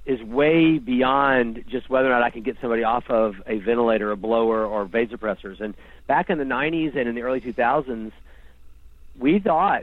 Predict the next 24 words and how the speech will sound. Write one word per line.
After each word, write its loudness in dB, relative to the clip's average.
that 0
our 2
entire 0
job 0
when -6
somebody -6
came 0
to -4
the 0
I 2
C -6
U 0
was -4
simply -6
to -4
get 0
them -2
to -10
survive. 0
And -6
now 2
what 2
we -4
know 0